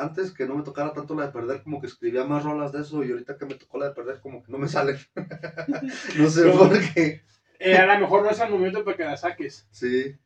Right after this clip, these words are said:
Speaker 2: Y a lo mejor va a tardar un poco, pero cuando la saques van a salir ya bien maduras. Es como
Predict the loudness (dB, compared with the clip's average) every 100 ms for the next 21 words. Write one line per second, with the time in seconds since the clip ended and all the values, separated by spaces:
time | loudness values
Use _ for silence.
0 | _ _ _ -6 -2 -2 0 2 2 2
1 | 2 2 4 4 2 -2 -2 0 -2 -4
2 | -6 -4 -6 -8 -6 -8 -8 -8 -8 -6
3 | -6 -8 -10 -8 -6 -6 -8 -12 -12 -10
4 | -12 -14 -14 -16 -8 -6 0